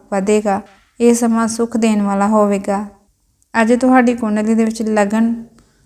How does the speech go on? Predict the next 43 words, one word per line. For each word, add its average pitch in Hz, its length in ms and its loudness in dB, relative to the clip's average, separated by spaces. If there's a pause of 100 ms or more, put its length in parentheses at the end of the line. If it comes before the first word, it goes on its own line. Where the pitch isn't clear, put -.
(220)
ਸ਼ੁਕਰ 240 440 2
ਅਤੇ 226 160 0
ਸ਼ਨੀ 214 320 -2
ਦਾ 202 240 0
ਜੋਤੀ 208 500 -4
ਔਰ 208 340 2 (260)
ਵਿਰੋਧੀ 208 340 0
ਯੋਗ 208 300 0 (100)
ਬਣ 196 240 0
ਰਿਹਾ 196 200 0
ਹੈ, 202 180 0
ਜੋ 208 280 -4 (120)
ਅਨੁਰਾਧਾ 208 500 0
ਨਛੱਤਰ 214 540 -2
ਦੇ 220 120 0
ਪ੍ਰਭਾਵ 214 520 0
ਦੇ 202 160 -2
ਵਿੱਚ 196 220 -4
ਤੁਹਾਡੇ 208 540 0
ਲਈ 208 280 0 (520)
ਉਪਲਬਧੀਆਂ 220 720 0
ਦੇ 226 100 2
ਨਾਲ 202 260 2
ਭਰਿਆ 202 340 -2
ਰਹੇਗਾ। 196 500 -2 (640)
ਅੱਜ 208 200 0
ਦਾ 220 140 4
ਦਿਨ 214 280 0
ਤਰੱਕੀ 202 480 0
ਅਤੇ 208 240 -4
ਉੱਨਤੀ 208 340 0
ਦੇ 220 120 0
ਨਾਲ 220 260 0
ਭਰਿਆ 208 340 0
ਰਹੇਗਾ, 202 420 0
ਜੋ 220 260 -2
ਤੁਹਾਡੇ 226 420 0
ਭਾਗਯ 208 460 -2
ਅਤੇ 208 160 -4
ਸੁਭਾਗਯ 202 580 -4
ਨੂੰ 208 160 -4
ਜਾਗਰਿਤ 196 480 -2
ਕਰੇਗਾ। 196 520 -4